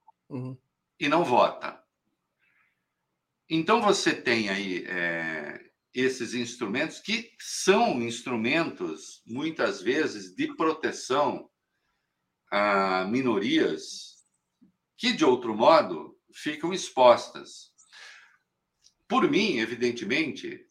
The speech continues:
Speaker 2: o Congresso, o, o Supremo não faria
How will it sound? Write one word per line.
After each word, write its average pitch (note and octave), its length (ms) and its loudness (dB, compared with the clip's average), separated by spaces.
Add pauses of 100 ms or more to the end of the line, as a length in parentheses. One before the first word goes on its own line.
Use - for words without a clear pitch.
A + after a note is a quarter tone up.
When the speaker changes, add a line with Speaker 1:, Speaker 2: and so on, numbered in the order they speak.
Speaker 2:
o B2+ 140 -2
Congresso, B2 640 2
o, B2+ 460 -2
o A#2 60 -2
Supremo A2+ 400 -2
não A2+ 100 -8
faria B2+ 640 -2